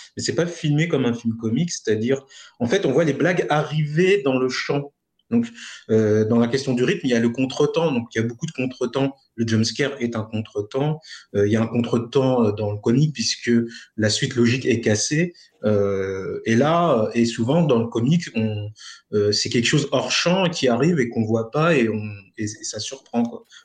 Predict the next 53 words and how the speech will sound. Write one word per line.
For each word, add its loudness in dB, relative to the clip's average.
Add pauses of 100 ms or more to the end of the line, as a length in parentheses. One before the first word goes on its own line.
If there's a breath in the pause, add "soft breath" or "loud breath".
Comme, 2
bah, -2
comme 0
dans -2
le, -6 (140)
comme -2
dans -2
l'horreur, -4 (100)
quoi. -16 (380 loud breath)
Et 2
lui, 4
en 0
fait, -2
comme 0
c'est -2
des 2
plans 2
larges, 0 (480 soft breath)
on, 4
on 4
voit 4
la, 4
la 4
blague 2
arriver, -2
euh, 2
petit -10
à, 2
petit -6
à 2
petit, -4 (260 loud breath)
et 4
on, 4
on 4
voit 4
en 0
fait 0
la 0
construction -2
logique, 0
euh, 0 (320 loud breath)
ce -8
qui -6
aurait, 2
ce -2
qui -2
devrait 2
pas 0
être, -2
être -2
le 0
cas. 0
Euh. -6